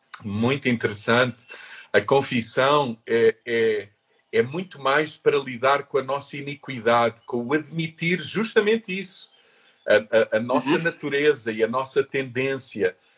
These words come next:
Speaker 1: face à natureza de Deus e à vontade de Deus. É para lidar com isso.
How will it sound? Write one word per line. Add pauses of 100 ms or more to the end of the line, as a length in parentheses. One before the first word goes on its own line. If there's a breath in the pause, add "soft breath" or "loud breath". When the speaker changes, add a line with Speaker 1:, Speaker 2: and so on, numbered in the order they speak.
(160)
Speaker 1:
face
à
natureza
de
Deus
e
à
vontade
de
Deus.
É
para
lidar
com
isso.